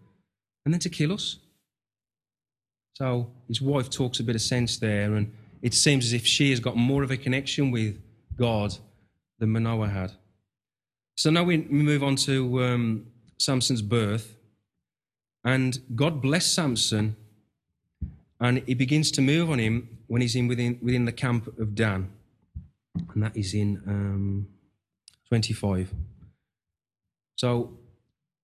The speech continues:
Samson is growing now. He's under this vow of a Nazarite, and God begins to move within him in power within the camp of Dan. Now remember, the tribe of Dan were to judge Israel, as we've said,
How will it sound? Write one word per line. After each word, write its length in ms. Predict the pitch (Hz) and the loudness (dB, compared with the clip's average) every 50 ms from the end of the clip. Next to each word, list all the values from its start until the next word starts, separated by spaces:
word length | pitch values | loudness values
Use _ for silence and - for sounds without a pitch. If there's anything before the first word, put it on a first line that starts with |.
| _ _ _ _ _ _ _ - | _ _ _ _ _ _ _ -4
Samson 380 | - 139 135 135 131 - 135 | -2 0 0 2 2 0 0
is 100 | 117 110 | 0 0
growing 360 | 104 117 117 120 127 135 131 | 0 0 0 0 2 2 2
now. 320 | 123 117 120 127 135 139 135 | 2 2 0 0 0 0 -2
He's 140 | 113 110 123 | 0 0 0
under 160 | 120 117 117 | -2 -2 -2
this 160 | 110 110 107 | -4 -4 -2
vow 220 | 104 120 123 131 | -2 0 0 0
of 100 | 135 120 | 0 0
a 40 | 117 | 0
Nazarite, 600 | 107 110 110 107 104 104 104 104 104 104 104 - - - | 0 0 0 -2 -2 -2 -2 0 0 -2 -2 -6 -8 -6
and 220 | 104 107 107 104 | -2 -2 -2 0
God 400 | 104 123 123 123 120 113 113 110 - - - _ _ _ _ _ _ _ | 0 0 0 0 0 -2 -4 -8 -10 -14 -20 _ _ _ _ _ _ _
begins 360 | 117 117 113 131 131 127 - | -2 0 2 2 2 2 0
to 100 | - - | 0 0
move 440 | 123 120 131 143 151 147 127 127 - - - - _ _ | 2 2 2 2 2 0 -2 -2 -6 -8 -14 -20 _ _
within 400 | 117 113 120 123 127 143 151 156 | -2 0 0 2 2 2 2 2
him 200 | 139 135 131 123 | 0 0 0 0
in 140 | 120 113 110 | 0 -2 -2
power 440 | - - 147 131 117 104 95 95 95 - - - - - - - - _ _ - | -2 -2 0 0 0 0 -2 -4 -6 -10 -8 -8 -6 -6 -6 -10 -18 _ _ -2
within 220 | 110 113 120 117 | 0 0 2 2
the 60 | 117 | 0
camp 320 | 113 - 131 120 110 107 110 | 0 0 0 0 0 0 -2
of 80 | 113 | -2
Dan. 300 | 107 113 104 98 95 85 - - - - _ - | 0 0 0 0 0 -2 -4 -10 -16 -20 _ -2
Now 100 | 120 120 | 0 2
remember, 600 | 123 127 131 143 156 160 160 156 165 170 170 - 127 | 2 4 4 4 2 2 2 2 0 0 -2 -4 -8
the 60 | 113 | -8
tribe 300 | 113 - 151 147 151 147 | -2 0 0 2 2 2
of 80 | 139 120 | 0 0
Dan 240 | 127 120 117 117 | 0 0 0 0
were 80 | 113 113 | -2 -2
to 120 | 110 - 113 | -2 -2 -2
judge 240 | 110 127 135 127 127 | -2 -2 -2 0 0
Israel, 400 | 120 110 107 110 107 104 110 113 | -2 0 0 0 0 0 0 -2
as 180 | 110 107 110 | -4 -4 -2
we've 160 | 107 107 107 | -2 0 0
said, 380 | 104 - - 120 104 98 98 - | 0 0 0 -2 -2 -2 -4 -6